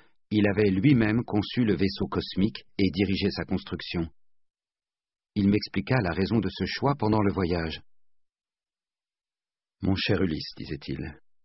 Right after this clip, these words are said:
il n'est pas plus difficile et il est à peine plus long pour nous d'atteindre Bételgeuse qu'une étoile beaucoup plus proche,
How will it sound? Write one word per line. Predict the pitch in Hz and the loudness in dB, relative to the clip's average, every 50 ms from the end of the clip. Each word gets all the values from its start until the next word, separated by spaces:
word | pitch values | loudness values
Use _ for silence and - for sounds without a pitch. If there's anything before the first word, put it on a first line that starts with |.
| _ _ _ _ _ | _ _ _ _ _
il | - 90 90 90 | -6 -4 -2 -2
n'est | 92 101 | -2 -2
pas | 98 - 117 - | 0 -2 -2 -2
plus | - - 107 87 | -2 -2 -2 -2
difficile | - 92 - 101 95 - - - 127 135 135 120 107 - - _ | -2 -2 -2 -4 -4 -4 -2 2 4 4 4 4 2 0 -4 _
et | 101 98 95 92 90 90 90 - | 2 2 4 4 4 2 0 0
il | - 104 92 101 | 0 2 2 2
est | 98 101 | 2 0
à | 98 95 | -2 0
peine | - 117 107 101 95 | 0 2 2 2 0
plus | - - 104 | 0 0 2
long | 95 98 113 117 110 87 | 4 4 4 4 4 2
pour | - 92 85 92 | 0 0 2 4
nous | 104 113 107 - | 4 4 4 4
d'atteindre | 90 82 - 98 95 90 78 80 80 | 2 0 0 0 0 0 -2 -2 -4
Bételgeuse | 73 90 - - 90 82 82 87 107 110 107 101 82 76 - - - - - - - - | -4 -2 -2 -2 -2 -2 0 2 2 4 2 2 0 -4 -10 -18 -20 -20 -20 -20 -12 -6
qu'une | - 87 87 | -4 -2 -2
étoile | 87 - - 104 95 87 | -2 0 0 0 0 0
beaucoup | 71 67 90 - - 95 | -2 -4 -4 -4 -6 -8
plus | - - 101 | -8 -8 -10
proche, | - - - 98 87 78 76 - - - | -8 -4 -2 0 0 0 -2 -6 -8 -10